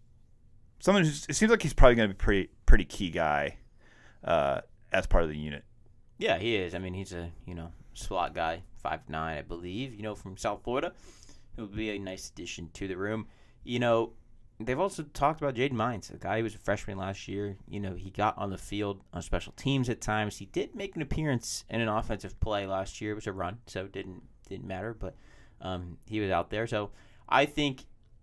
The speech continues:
Speaker 2: he's a guy who could be underrated, but I also think, you know, some of these freshmen coming in in the summertime,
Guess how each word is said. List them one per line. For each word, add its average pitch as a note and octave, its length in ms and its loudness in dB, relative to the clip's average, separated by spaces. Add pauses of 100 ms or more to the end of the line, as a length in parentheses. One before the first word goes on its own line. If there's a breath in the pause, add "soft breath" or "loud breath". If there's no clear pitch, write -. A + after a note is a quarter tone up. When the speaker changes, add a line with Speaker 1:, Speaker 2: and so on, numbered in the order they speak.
(420)
Speaker 2:
he's A2 240 -8
a A2+ 40 -10
guy G#2+ 200 0
who A#2 60 -4
could C3 140 -12
be B2 40 -6
underrated, B2 480 -4
but A#2+ 100 0
I A#2+ 60 4
also C3 200 -2
think, C3+ 240 -6
you A2+ 40 -8
know, B2+ 60 -2
some C3+ 200 -8
of D3+ 60 -4
these C3+ 80 -14
freshmen A#2+ 360 -4
coming A#2 320 -4
in A#2 80 -6
in A2+ 100 -8
the G2 120 -14
summertime, G2 680 -10